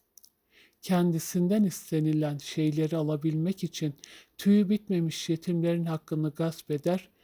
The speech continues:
devlet hazinesine, hazinesine el uzatır, şans oyunları ve kumar oynar,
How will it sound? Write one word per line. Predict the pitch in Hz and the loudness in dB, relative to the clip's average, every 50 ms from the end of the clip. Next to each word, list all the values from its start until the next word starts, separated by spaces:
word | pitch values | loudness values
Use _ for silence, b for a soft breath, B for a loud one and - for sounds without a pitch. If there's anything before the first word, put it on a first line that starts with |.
| b b b b - | b b b b 2
devlet | - 175 175 165 180 185 190 - - | 4 4 6 6 4 2 0 0 -2
hazinesine, | 165 160 147 143 156 151 151 151 151 147 143 - - - 156 147 151 160 180 - _ _ _ _ _ _ | -2 -2 0 0 -2 0 0 0 -2 -2 -4 -6 -8 -6 -4 -2 -2 -2 -4 -6 _ _ _ _ _ _
hazinesine | - - 156 143 147 165 165 160 160 147 - - 151 151 147 | -6 -6 -6 0 2 2 2 4 2 0 -2 -4 -4 -2 -2
el | 147 151 156 | -2 0 -2
uzatır, | 170 160 - 180 170 - - 185 185 - - B B B B B B B B | -4 -2 0 -2 -2 -2 -2 -4 -4 -4 -6 B B B B B B B B
şans | - - 208 202 202 196 190 - - | -4 2 4 4 4 4 0 0 0
oyunları | 165 160 156 156 156 151 151 151 151 160 156 | 2 2 2 2 2 2 0 0 0 0 0
ve | 175 | 0
kumar | 170 - - - 165 165 170 170 165 160 | -2 -2 -8 -4 -2 -2 0 0 -2 0
oynar, | 151 143 147 147 147 160 170 175 - - | 0 0 0 0 0 0 -2 -2 -4 -8